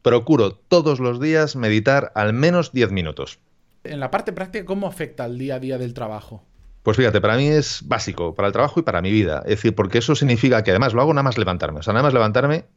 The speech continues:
Speaker 1: después de a lo mejor ir al <laughs> baño en un momento dado, lógicamente lo primero que hago es meditar. O sea, no me he quitado ni las legañas. <laughs>
Speaker 2: ¿Cuánto
Speaker 1: Dicho,
Speaker 2: tiempo?
Speaker 1: diez minutos, mínimo.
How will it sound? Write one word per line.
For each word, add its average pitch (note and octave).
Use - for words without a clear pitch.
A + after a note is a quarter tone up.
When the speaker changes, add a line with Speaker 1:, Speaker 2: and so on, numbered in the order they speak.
Speaker 1:
después -
de E2
a D#2+
lo E2
mejor E2+
ir D#2+
al E2
<laughs> F#2+
baño A#2
en C3+
un B2
momento A#2+
dado, A2+
lógicamente A2
lo A2
primero B2
que C3+
hago C3+
es G#2+
meditar. F#2
O -
sea, G2
no A2
me C3+
he -
quitado C#3
ni C3
las G#2+
legañas. B2
<laughs> -
Speaker 2:
¿Cuánto F3+
Speaker 1:
Dicho, F3
Speaker 2:
tiempo? E3
Speaker 1:
diez C3
minutos, D2
mínimo. G#2